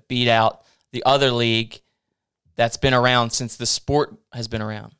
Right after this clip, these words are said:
So, like, baseball, for instance, like, there's no new M L B trying to start up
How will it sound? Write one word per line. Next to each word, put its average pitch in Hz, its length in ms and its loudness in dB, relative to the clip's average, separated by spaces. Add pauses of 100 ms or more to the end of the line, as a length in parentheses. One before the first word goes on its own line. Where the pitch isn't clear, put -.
(140)
So, 131 160 0
like, 123 320 0
baseball, 143 460 2
for - 120 -8
instance, 113 320 -8
like, 113 220 -6 (300)
there's 131 160 -4
no 147 140 4
new 139 260 -2
M 135 240 0
L 127 140 4
B 123 280 0
trying 113 260 -4
to 110 60 -6
start 110 320 0
up 113 260 0